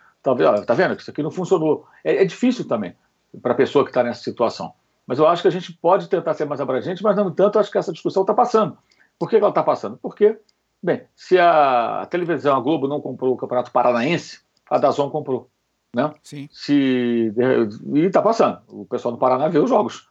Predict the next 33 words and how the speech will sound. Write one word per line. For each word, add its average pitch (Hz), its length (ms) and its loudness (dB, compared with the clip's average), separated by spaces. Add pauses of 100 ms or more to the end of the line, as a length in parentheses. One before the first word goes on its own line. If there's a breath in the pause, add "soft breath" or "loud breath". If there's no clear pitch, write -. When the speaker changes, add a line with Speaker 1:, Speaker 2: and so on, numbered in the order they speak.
(140)
Speaker 1:
Assina 135 360 -2
a - 20 -4
dazon 139 320 -4
e 202 40 -10
vê 208 80 -8
os 240 120 -6
jogos. - 340 0 (260)
Os 101 120 -8
jogos 117 160 -2
estão 165 100 -6
sendo 180 200 -6
transmitidos. 214 580 -4 (360)
Não 113 100 -12
estão 170 200 0
escondidos, 165 640 0 (140)
né? 143 220 0 (320 soft breath)
Como 107 160 0
já 127 80 6
aconteceu 147 500 2
no 113 140 -4
ano 117 180 -8
que 131 100 -8
o, 107 180 -6
o 107 100 -14
Coritiba 113 420 -4
e - 20 6
o - 20 0
Atlético 117 340 -2
não 127 80 -2
acertaram 120 420 0
com - 80 -6
a 120 40 -4
televisão. 123 440 0